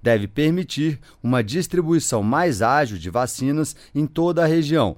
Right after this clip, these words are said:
fortalecendo o acesso equitativo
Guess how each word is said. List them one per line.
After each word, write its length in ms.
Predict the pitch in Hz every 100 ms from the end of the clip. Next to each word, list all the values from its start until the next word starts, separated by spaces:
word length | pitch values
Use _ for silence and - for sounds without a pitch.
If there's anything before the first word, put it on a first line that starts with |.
| -
fortalecendo 840 | - 131 - 127 135 - 120 107
o 40 | 117
acesso 540 | 117 - 110 98 120
equitativo 960 | 156 - 147 110 127 151 - 147 156